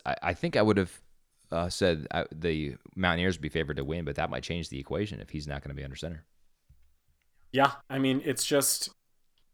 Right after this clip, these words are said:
Speaker 2: y-, you just don't know what to get out of these, these backup guys. And, I mean, for West Virginia, obviously you wanna win this game,
Speaker 1: Right.
Speaker 2: but they do kinda get the bonus of getting the guy who's gonna be under center next year,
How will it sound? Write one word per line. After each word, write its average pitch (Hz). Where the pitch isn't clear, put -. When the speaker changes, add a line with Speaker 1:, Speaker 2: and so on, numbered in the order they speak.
Speaker 2:
y-, -
you 160
just 180
don't 156
know 160
what 143
to 131
get 117
out 120
of 113
these, 117
these 120
backup 117
guys. 107
And, 113
I 113
mean, 120
for 135
West 147
Virginia, 123
obviously 127
you 117
wanna 120
win 113
this 113
game, 110
Speaker 1:
Right. 78
Speaker 2:
but 107
they 120
do 131
kinda 127
get 120
the -
bonus 127
of 113
getting 117
the 110
guy 113
who's 110
gonna 113
be 113
under 110
center 107
next 107
year, 117